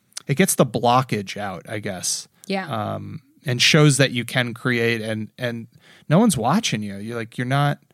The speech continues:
Speaker 2: Yeah.
Speaker 1: That's the worst of it, is if you feel like, "Oh, someone's gonna read this." Like,
Speaker 2: Right.
Speaker 1: the joy of it is, like, no one's gonna,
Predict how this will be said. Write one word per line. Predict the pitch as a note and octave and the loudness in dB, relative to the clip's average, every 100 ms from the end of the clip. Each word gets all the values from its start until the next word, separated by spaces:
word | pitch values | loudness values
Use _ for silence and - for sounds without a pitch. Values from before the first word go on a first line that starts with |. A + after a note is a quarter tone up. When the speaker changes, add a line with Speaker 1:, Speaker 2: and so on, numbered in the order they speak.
| _ | _
Speaker 2:
Yeah. | A3+ B3 B3+ | 0 2 4
Speaker 1:
That's | F3 - | 4 6
the | F#3 | 6
worst | B2 C#3 A3 - | 8 6 6 6
of | D3 | 4
it, | A#2 A#2 | 4 2
is | B2 A#2 | 0 0
if | C3 - | -2 0
you | B2+ | -2
feel | - C3+ | 2 2
like, | B2 A#2 | 2 2
"Oh, | B2 | 0
someone's | - C#3 C#3 | 2 2 2
gonna | A2 G2 | -2 -6
read | G#2 B2 B2 | -4 -4 -4
this." | F#2 A2 - | -8 -6 -2
Like, | A#2+ | 2
Speaker 2:
Right. | G#3+ C4 | 2 2
Speaker 1:
the | |
joy | G3+ D#3 G3 | 4 6 6
of | A2+ | 4
it | A2 | 0
is, | A2 | -2
like, | A#2 | -4
no | A2 G#2+ D3+ | -6 -2 4
one's | G#3 G#2 G2 | 4 2 -4
gonna, | - A2+ | -4 -4